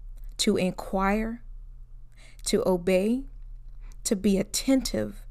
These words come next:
to the Spirit of God. God is taking us all someplace. He has a plan greater than we could even imagine or even think. But the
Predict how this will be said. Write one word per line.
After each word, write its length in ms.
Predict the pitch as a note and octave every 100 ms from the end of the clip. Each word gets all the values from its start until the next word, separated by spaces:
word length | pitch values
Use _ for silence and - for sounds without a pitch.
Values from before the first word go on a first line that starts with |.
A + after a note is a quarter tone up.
| - - - - - - -
to 120 | A3
the 100 | F#3+
Spirit 420 | - - G#3 G3+
of 80 | F#3
God. 420 | F#3+ G3 G3 - - - - - - G#3
God 240 | A3 A3+
is 140 | G#3+
taking 340 | - A3 G#3+ F#3+
us 100 | F3+
all 220 | - F#3+ G3
someplace. 600 | F3 F3 - - - - - - -
He 160 | - A3+
has 160 | G#3
a 80 | F#3+
plan 440 | - - A3+ A3 F#3+
greater 380 | F#3 A3 A3+
than 240 | G#3+ F#3 F3
we 140 | G#3
could 180 | G3+ G3
even 380 | - G#3+ G3+ G3
imagine 680 | F#3+ F3+ F#3 G3 F#3+ F3+ G3+ - - - - -
or 160 | G3 G3
even 260 | G#3 F#3+ F#3+
think. 440 | - E3+ - - - - - - -
But 280 | F#3+ F#3+ - - - - - - -
the 200 | - F#3+